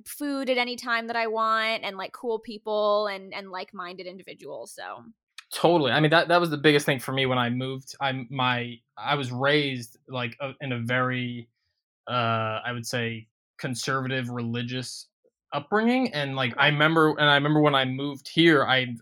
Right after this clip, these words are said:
Speaker 2: I never felt more kind of at home 'cause I, and, like, but it was, like, unbeknownst to me that there was this whole other way of living. You know, I lived in, like, kind of the
Speaker 1: Yes.
Speaker 2: Ohio, the Ohio Christian bubble, and I got here and I felt like,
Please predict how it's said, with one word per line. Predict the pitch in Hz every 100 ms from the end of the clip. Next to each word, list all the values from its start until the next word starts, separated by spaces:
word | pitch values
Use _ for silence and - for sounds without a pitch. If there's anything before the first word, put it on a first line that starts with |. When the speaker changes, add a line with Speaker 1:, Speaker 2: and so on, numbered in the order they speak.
| -
Speaker 2:
I | 127
never | 127 131 127
felt | - - 135 117
more | 131 131 127 127 123 120 _ _ _
kind | - 143
of | 123
at | 117
home | - 131 139 165 180 _
'cause | 151
I, | 139
and, | 139 135
like, | 135 127 _ _ _ -
but | 151
it |
was, | 135
like, | 131 -
unbeknownst | 160 143 139 123 -
to | 131
me | 139 131
that | 120 117
there | 127 120
was | 120 113 113 - - - _ _ -
this | 123
whole | - 139 127 123 117 -
other | 135 131
way | 123 123
of | 117
living. | 117 120 139 151
You | 156
know, | 151
I |
lived | 139 143 135
in, | 127
like, | 123
kind | 139 127
of |
the | 127
Speaker 1:
Yes. | 123
Speaker 2:
Ohio, | 123 127 123 123 117 _ _ _
the | 127 139
Ohio | 135 151 143 135
Christian | 131 - 151 - 127
bubble, | 127 135 120
and | 123
I |
got | 123 131 120
here | 143
and | 131
I | 117
felt | 117 127
like, | 113